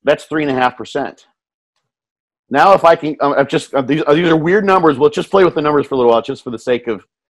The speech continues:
thinking it through. So what if I go from two and a half gram, uh, two and a half grams to three and a half grams, or two percent to three and a half percent, or five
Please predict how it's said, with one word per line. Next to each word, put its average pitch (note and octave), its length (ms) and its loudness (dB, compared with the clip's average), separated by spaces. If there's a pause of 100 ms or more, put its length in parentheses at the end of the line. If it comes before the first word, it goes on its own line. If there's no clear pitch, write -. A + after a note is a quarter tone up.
thinking A#2+ 240 -4
it A2+ 120 -8
through. B2+ 200 -6 (360)
So D3+ 100 0
what F3 140 4
if F3+ 100 -2
I F3 120 4
go D#3+ 200 6
from D3 200 -4
two G3 160 -2
and G3 100 2
a - 20 4
half D#3+ 160 2
gram, D3+ 300 0
uh, C#3 80 -6 (160)
two F3 100 -2
and F3+ 80 2
a E3 40 2
half D3 80 -2
grams D3 280 -2
to B2+ 100 -6
three E3 180 -2
and D#3 100 -2
a - 20 0
half B2+ 220 -2
grams, A2+ 520 -2
or A#2+ 120 -2 (180)
two E3+ 100 -4
percent D3 360 -4
to B2+ 80 -10
three D#3 140 -6
and C#3+ 60 -2
a C3+ 40 2
half B2+ 80 -4
percent, G2+ 420 -10
or A#2+ 320 2 (560)
five D#3+ 560 6